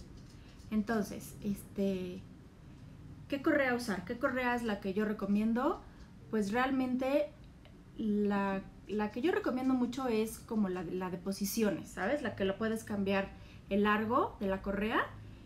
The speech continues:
y, em, que la puedes poner un poco más corta cuando es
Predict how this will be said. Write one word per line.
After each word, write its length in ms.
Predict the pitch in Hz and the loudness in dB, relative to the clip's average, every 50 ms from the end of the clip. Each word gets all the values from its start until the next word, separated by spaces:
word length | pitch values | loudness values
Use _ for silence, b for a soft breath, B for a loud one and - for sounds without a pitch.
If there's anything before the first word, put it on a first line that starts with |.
| B B B - - - - | B B B -16 -14 -6 -4
y, 260 | 196 196 190 185 190 | -2 0 0 0 0
em, 320 | 185 185 185 180 160 151 151 - - - - - - - - - - - - - - - - | -2 -2 -2 -2 -2 -2 -4 -6 -12 -16 -16 -16 -18 -18 -18 -18 -18 -18 -18 -16 -14 -4 2
que 80 | 220 | 2
la 120 | 214 202 214 | 4 4 4
puedes 220 | 240 247 247 240 | 4 2 2 2
poner 260 | - 233 214 220 220 | 2 2 2 4 4
un 60 | 220 | 2
poco 200 | 214 220 214 220 | 2 2 2 4
más 200 | 208 208 208 202 | 4 4 4 2
corta 340 | - - 208 196 - 214 208 | 0 0 0 0 2 0 -2
cuando 360 | 202 202 185 180 180 190 196 | 0 0 0 0 4 4 6
es 340 | 196 196 196 196 - - - | 6 6 4 2 -2 -8 -12